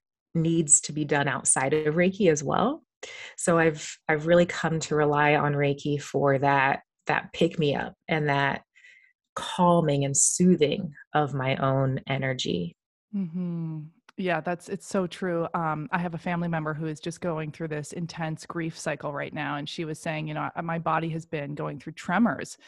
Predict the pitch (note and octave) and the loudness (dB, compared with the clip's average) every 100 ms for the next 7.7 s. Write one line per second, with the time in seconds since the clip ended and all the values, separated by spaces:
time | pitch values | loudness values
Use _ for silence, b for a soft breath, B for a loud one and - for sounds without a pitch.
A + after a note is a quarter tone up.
0 | B B B F#3+ F#3 F3+ F3 E3+ F3+ E3+ | B B B -2 0 0 -2 -2 0 0
1 | E3+ F3 E3+ D#3+ D#3 D#3+ D#3+ E3+ D#3+ D#3 | 0 0 0 0 0 0 0 0 -2 -2
2 | D3+ D3 _ - D3+ C#3+ C#3+ F#3 - E3 | -4 -6 _ -8 -4 -2 -4 -6 -2 -2
3 | D#3 E3 D3+ D#3 D#3+ D3+ D3+ C#3+ C3+ C#3+ | -2 -2 -4 -2 0 0 0 -2 -4 0
4 | G3 G3 E3+ D3 C#3+ C#3+ C#3+ - D3 C#3 | 2 2 0 -2 -2 -4 -6 -4 -4 -4
5 | b b b - G3+ G3 F3 E3+ F#3+ F3 | b b b -6 0 0 0 -2 0 0
6 | E3 E3+ E3+ D#3+ D3+ - - F3+ D3+ - | -2 -4 -4 -2 -4 -6 -6 -4 -2 -2
7 | F#3 G3 A3+ A#3 E3+ D#3 | 2 2 4 2 0 0